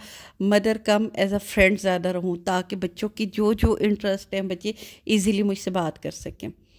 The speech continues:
उसके लिए सबसे बेहतर जो मुझे लगता है, म-, सबसे ज़्यादा आप जो बच्चों को दे सकते हैं, अपना टाइम स्पेंड करें बच्चों के साथ। जितना ज़्यादा आप अपना बच्चों के साथ टाइम स्पेंड करेंगे, मैं कहती हूँ, आप उनको,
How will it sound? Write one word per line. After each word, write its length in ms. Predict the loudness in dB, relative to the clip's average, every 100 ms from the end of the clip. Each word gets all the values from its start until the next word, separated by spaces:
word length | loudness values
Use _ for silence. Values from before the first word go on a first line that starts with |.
| -20 -20 -20 -12 -4
उसके 320 | -2 2 2
लिए 140 | 4
सबसे 320 | 2 2 2
बेहतर 500 | 2 2 0 0 -2 -6 -12
जो 140 | -2 2
मुझे 420 | 4 4 4 4
लगता 320 | 2 -2 -4
है, 120 | -2
म-, 140 | -2 -6 -6
सबसे 420 | -2 -2 -2 -4
ज़्यादा 340 | 0 0 2 -2
आप 360 | 2 2 2
जो 100 | 0
बच्चों 260 | -4 -6 -6
को 120 | -6
दे 180 | -4 -4
सकते 340 | -6 -10 -6
हैं, 80 | -6
अपना 140 | -4 -4
टाइम 320 | 0 0 0
स्पेंड 400 | -2 -4 -4 -4
करें 260 | -6 -6
बच्चों 240 | -8 -12 -14
के 120 | -14
साथ। 220 | -12 -12 -12 -18 -20 -20 -20 -8
जितना 360 | -6 0 2 2
ज़्यादा 300 | 2 2 2
आप 160 | 0 -2
अपना 240 | -4 -4
बच्चों 280 | -4 -6 -8
के 100 | -4
साथ 180 | -4 -4
टाइम 280 | -2 -2
स्पेंड 360 | -2 -2 -2 -2
करेंगे, 380 | 0 0 0 -2
मैं 180 | -2 -2
कहती 280 | -4 -2
हूँ, 80 | 0
आप 160 | 0 -2
उनको, 340 | -6 0 -2